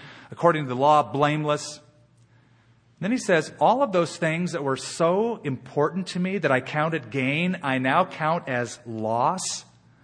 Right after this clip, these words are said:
literally, dung or manure.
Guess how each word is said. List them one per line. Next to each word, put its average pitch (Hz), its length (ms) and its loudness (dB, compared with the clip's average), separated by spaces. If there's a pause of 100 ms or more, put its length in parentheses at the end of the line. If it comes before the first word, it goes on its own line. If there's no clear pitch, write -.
(120)
literally, 165 580 0 (400)
dung 151 420 0
or 127 200 -2
manure. 120 680 -4